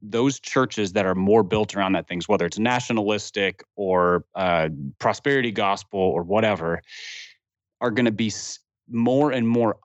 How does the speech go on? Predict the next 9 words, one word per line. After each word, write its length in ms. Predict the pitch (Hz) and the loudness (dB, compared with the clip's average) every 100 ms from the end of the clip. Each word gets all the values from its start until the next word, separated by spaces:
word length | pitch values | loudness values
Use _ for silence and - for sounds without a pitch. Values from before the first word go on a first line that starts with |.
| - | -4
obviously 1200 | 104 113 113 107 101 95 - 98 98 87 78 80 _ _ - | 0 0 0 -2 -2 -4 -4 -2 0 0 -2 -4 _ _ -8
distinct 760 | 104 - - - 139 113 98 | -6 -6 -8 -6 -2 -2 -2
from 460 | - - 117 107 98 | -8 -4 0 2 2
those 240 | 104 107 | 0 -2
churches 540 | - - 110 104 95 87 | -2 -2 -2 0 -4 -2
that 120 | 101 | 0
are 80 | 92 | 0
built 460 | 80 104 101 95 - | 0 0 0 0 -6
on 540 | 95 95 90 85 87 | -2 0 2 2 -2